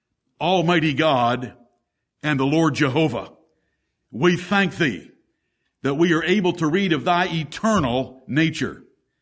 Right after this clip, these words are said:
You are, you wast, and you shall ever be. There is no change with thee. Thou art immutable,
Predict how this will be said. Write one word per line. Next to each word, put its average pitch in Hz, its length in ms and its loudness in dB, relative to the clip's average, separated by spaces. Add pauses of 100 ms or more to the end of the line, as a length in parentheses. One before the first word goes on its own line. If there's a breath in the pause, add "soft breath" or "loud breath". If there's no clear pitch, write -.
(260)
You 156 260 -2
are, 180 560 0 (520)
you 147 240 -2
wast, 165 560 0 (260)
and 143 180 -2
you 180 120 -4
shall 175 260 0
ever 165 220 2
be. 143 400 -2 (580)
There 156 180 2
is 175 200 2
no 196 220 0
change 185 480 -2
with 143 180 -2
thee. 98 340 -2 (300 soft breath)
Thou 165 280 0
art 175 220 2
immutable, 196 840 2